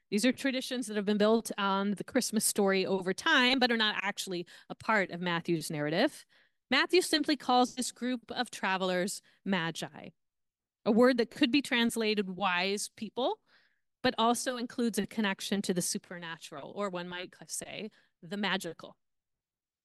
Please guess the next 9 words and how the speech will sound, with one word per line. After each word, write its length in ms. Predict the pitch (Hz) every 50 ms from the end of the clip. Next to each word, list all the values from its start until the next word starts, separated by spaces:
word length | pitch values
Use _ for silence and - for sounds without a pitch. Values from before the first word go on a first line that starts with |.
| _ _ _ _ _ _ _ _ _ _ _ _ _ _ -
Many 160 | 233 254 311
Christians 500 | - - 349 359 - - - 349 302 -
throughout 300 | - 320 294 285 277 277
history 400 | 320 381 381 - - 311 285 247
have 160 | 262 240 -
pointed 500 | - - 440 453 453 - - 330 254 233
to 100 | - -
the 100 | 254 269
visit 500 | 220 233 339 392 - 453 466 494 - -